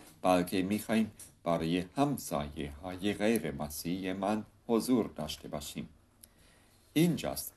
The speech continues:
که من باید از خود بپرسم چقدر برای جمعیت یا محیط خود شور بوده ام. آیا دیگران می‌توانند با دیدن من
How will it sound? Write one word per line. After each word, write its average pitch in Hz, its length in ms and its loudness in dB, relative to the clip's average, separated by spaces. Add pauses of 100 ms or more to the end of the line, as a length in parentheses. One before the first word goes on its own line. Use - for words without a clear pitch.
(260)
که 98 200 0
من 92 300 0
باید 90 380 2 (180)
از - 260 0
خود - 300 0
بپرسم 85 680 2 (300)
چقدر 110 540 2
برای 82 540 2 (240)
جمعیت 76 640 0 (220)
یا 76 300 -4 (240)
محیط 82 680 -2
خود 87 340 -2
شور - 440 -4 (160)
بوده - 400 -6
ام. - 140 -10 (1000)
آیا 95 260 8
دیگران 92 760 4 (340)
می‌توانند 101 720 2 (340)
با 80 180 2
دیدن 92 760 4
من 87 340 2